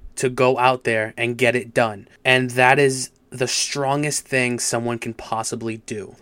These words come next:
There's almost ninety-nine percent possibility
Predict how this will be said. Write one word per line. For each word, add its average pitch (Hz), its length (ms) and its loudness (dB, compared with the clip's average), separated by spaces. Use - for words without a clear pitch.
There's 135 560 0
almost 185 800 2
ninety-nine 180 1120 2
percent 143 640 -2
possibility 143 960 -2